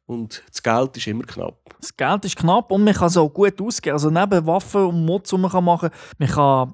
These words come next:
Speaker 2: das Kostüm ändern, man kann Flaggen haben und so weiter. Und das ist der teuer. So eine Flagge kostet tausend Stutz. Also das ist, glaub ich, einfach irgendwie ein Button, wo man dann auf sein, seiner Jacke hat. Also man kann da wirklich viel Geld ausgeben. Natürlich ganz klar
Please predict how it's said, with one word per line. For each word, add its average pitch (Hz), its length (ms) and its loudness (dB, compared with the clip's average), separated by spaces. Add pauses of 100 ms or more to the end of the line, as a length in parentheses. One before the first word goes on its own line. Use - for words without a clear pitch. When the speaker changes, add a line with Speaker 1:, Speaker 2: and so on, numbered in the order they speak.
(140)
Speaker 2:
das - 140 -14
Kostüm 220 480 2
ändern, 196 340 2
man 170 80 4
kann 196 200 2
Flaggen 170 520 -2
haben 175 340 2
und 170 100 -2
so 175 100 -2
weiter. 170 220 -2
Und 143 100 -2
das 196 140 2
ist 165 100 -2
der 143 80 -10
teuer. 247 240 4
So 147 120 -2
eine 139 100 2
Flagge 156 360 -6
kostet 131 280 -8
tausend 160 280 -6
Stutz. 202 300 0
Also 135 120 -6
das 131 80 -4
ist, - 60 -6
glaub 143 140 -4
ich, 147 60 2
einfach - 180 -8
irgendwie 139 300 -4
ein 131 100 -4
Button, 147 420 -4
wo 147 60 -2
man 139 160 -4
dann 139 260 -4 (340)
auf - 180 -12
sein, 143 420 -4 (140)
seiner 160 260 4
Jacke 139 480 2
hat. 160 240 -4 (300)
Also 139 340 2 (260)
man 139 100 0
kann 160 100 2
da 160 80 6
wirklich 208 200 0
viel 196 300 0 (180)
Geld 185 280 -2
ausgeben. 233 240 -2
Natürlich 196 280 -4 (260)
ganz 196 220 0
klar 196 280 0